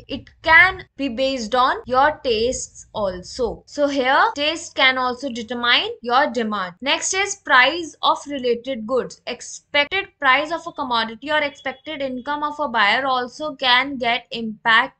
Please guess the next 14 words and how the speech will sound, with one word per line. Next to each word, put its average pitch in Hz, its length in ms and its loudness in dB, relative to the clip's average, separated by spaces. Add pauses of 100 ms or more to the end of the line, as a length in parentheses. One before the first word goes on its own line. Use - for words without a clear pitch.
on 226 320 -2 (120)
your 254 140 4 (120)
demand। 185 340 -10 (140)
Number 294 160 -2
fourth 349 400 0
is 370 240 -8
special 294 400 0
influence, 254 580 -2
demand 262 680 0
at 285 320 4
special 294 560 -2
time 277 320 4 (100)
period, 190 380 -10
like 269 500 2